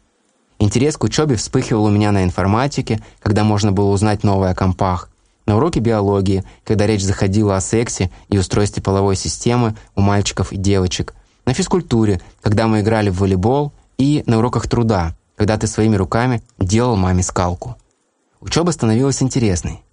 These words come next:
когда я видел, как могу применить полученные знания в жизни, как, например, на информатике или биологии.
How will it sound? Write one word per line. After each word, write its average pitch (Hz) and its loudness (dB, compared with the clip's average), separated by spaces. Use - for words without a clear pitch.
когда 107 2
я 107 2
видел, 131 2
как 98 -2
могу 104 2
применить 113 0
полученные 98 0
знания 92 2
в 90 0
жизни, 92 0
как, 104 0
например, 98 2
на 92 2
информатике 95 0
или 92 0
биологии. 92 -2